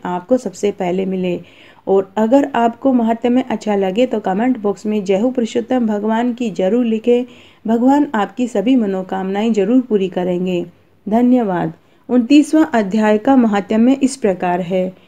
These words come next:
पुण्यशील और सुशील बोले, "हे करदय, गोलोक को चलिए, देर क्यों कर रहे हो?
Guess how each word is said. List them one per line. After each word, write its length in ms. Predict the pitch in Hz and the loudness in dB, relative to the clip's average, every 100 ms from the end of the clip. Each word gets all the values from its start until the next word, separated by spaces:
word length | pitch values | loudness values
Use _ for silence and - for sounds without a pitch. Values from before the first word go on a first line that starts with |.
| _ _ _ | _ _ _
पुण्यशील 640 | 285 294 330 320 - 339 330 | 6 8 10 8 10 10 10
और 160 | 254 240 | 6 6
सुशील 500 | 226 240 220 277 311 | 4 -2 4 6 6
बोले, 380 | 226 208 208 233 | 6 4 4 4
"हे 180 | 226 196 | 4 2
करदय, 500 | 208 202 190 226 247 _ _ _ _ - _ 202 | 2 0 2 0 -2 _ _ _ _ -20 _ 4
गोलोक 460 | 262 330 330 330 | 8 10 10 8
को 140 | 330 330 | 6 4
चलिए, 460 | 262 202 202 196 | 6 4 4 4
देर 260 | 180 254 311 | 6 6 6
क्यों 180 | 302 294 | 6 4
कर 200 | 277 196 | 2 2
रहे 180 | 190 190 | 2 2
हो? 200 | 202 | 2